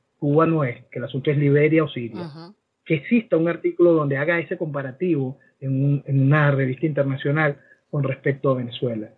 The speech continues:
Speaker 1: ¿Cómo fue que llegamos acá? Llegamos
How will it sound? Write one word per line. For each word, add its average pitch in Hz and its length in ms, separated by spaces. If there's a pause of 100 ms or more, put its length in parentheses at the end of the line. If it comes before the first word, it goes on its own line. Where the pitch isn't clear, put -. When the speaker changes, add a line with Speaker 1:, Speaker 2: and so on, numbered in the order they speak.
(300)
Speaker 1:
¿Cómo 214 240
fue 226 240
que 156 120
llegamos 135 380
acá? - 320 (380)
Llegamos 175 600